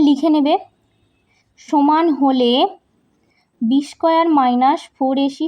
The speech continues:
সমান জিরো হয়। এখানে ছোট্ট করে লিখবে আমরা জানি, আমি তো লিখতে ভুলে গেলাম, তোমরা লিখবে আমরা জানি। তাহলে বি স্কয়ারের মান মানে সি মাইনাস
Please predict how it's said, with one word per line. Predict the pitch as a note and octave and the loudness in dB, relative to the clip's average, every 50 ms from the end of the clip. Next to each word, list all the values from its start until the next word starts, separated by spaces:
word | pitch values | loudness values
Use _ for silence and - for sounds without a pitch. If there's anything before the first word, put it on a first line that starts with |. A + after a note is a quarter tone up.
| D#4+ - | -6 -4
সমান | B3+ A#3 A#3 B3 D4 F#4+ F#4 _ _ _ _ _ - | -4 -2 -2 -2 -2 -4 -6 _ _ _ _ _ -6
জিরো | B3 A3+ A3+ A#3+ A#3+ A#3 B3+ D4 G4 A#4+ - - _ _ _ _ - | -4 -4 -2 -2 0 0 2 2 0 0 -2 -8 _ _ _ _ -4
হয়। | B3+ A#3 A3+ A3 G#3 G#3 A3 A3+ _ _ _ _ _ _ _ _ _ _ _ _ _ _ _ _ _ _ _ _ _ _ _ _ - | -2 0 0 0 -2 -4 -6 -10 _ _ _ _ _ _ _ _ _ _ _ _ _ _ _ _ _ _ _ _ _ _ _ _ -10
এখানে | D4 - E4+ F4 F4+ F4+ | -6 -4 -2 -2 -2 -2
ছোট্ট | - E4+ E4+ - F4 E4 | -4 -4 -4 -4 -2 -2
করে | E4+ D#4+ E4+ D4+ | 0 0 0 0
লিখবে | D#4 C#4+ C#4 D4+ D#4+ D4 C4 | 0 2 2 2 2 2 2
আমরা | B3 B3+ C4 C4 C#4+ D#4+ C#4+ C4+ | 2 2 4 4 4 4 2 0
জানি, | A#3+ G#3+ G#3 A#3 A#3+ A3+ - _ _ _ _ _ _ _ _ _ _ _ _ _ _ _ _ _ - | 0 0 -2 -4 -6 -8 -10 _ _ _ _ _ _ _ _ _ _ _ _ _ _ _ _ _ -8
আমি | B3+ C4 B3+ B3 | -6 -6 -4 -4
তো | C4+ | -4
লিখতে | B3+ B3+ B3 - - C#4+ C#4 | -4 -6 -6 -8 -8 -8 -6
ভুলে | C4+ B3 A#3+ A3+ A#3 | -4 -4 -4 -4 -2
গেলাম, | B3 D#4+ A4 A4 D4 - - _ _ _ _ _ _ _ _ _ | -2 -2 -2 -2 -4 -8 -10 _ _ _ _ _ _ _ _ _
তোমরা | - A#3+ B3 C4 C#4+ | -4 -2 0 0 0
লিখবে | C#4+ C#4+ B3+ B3+ D#4 F#4+ D#4+ B3+ | 0 -2 -2 0 0 0 2 2
আমরা | B3 A#3+ C#4+ D4 C#4+ | 0 0 0 -2 -2
জানি। | C4 A3 A#3 A#3+ - _ _ _ _ - | -4 -6 -6 -8 -12 _ _ _ _ 0
তাহলে | F4+ F#4 G4 F#4+ D4 B3 | 0 2 2 2 0 0
বি | C#4+ E4 D#4+ - | 0 -2 -2 -4
স্কয়ারের | - - F4 E4+ E4+ F4 F4+ F4 E4+ D#4+ | -2 0 2 2 4 2 2 2 2 0
মান | D#4 D#4+ F4 E4+ | 0 0 0 -2
মানে | E4 D#4+ F4 F#4 F#4 - - | -2 0 -2 -2 -4 -8 -8
সি | - D#4 D4+ D#4+ E4+ F4 E4+ | -2 0 0 2 2 2 0
মাইনাস | D#4 C#4+ C#4 C#4 C#4+ D4+ D#4+ D#4+ | 0 2 2 2 0 0 -2 -4